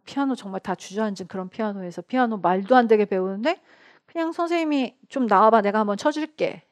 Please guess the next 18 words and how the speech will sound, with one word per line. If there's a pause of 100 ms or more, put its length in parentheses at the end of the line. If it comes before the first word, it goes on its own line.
(100)
라고
이야기하실
때
선생님
칠
때
이러고
보고
있다가
저렇게 (100)
L로
시작하고
있는
저거
하는데
선생님이
천천히
치면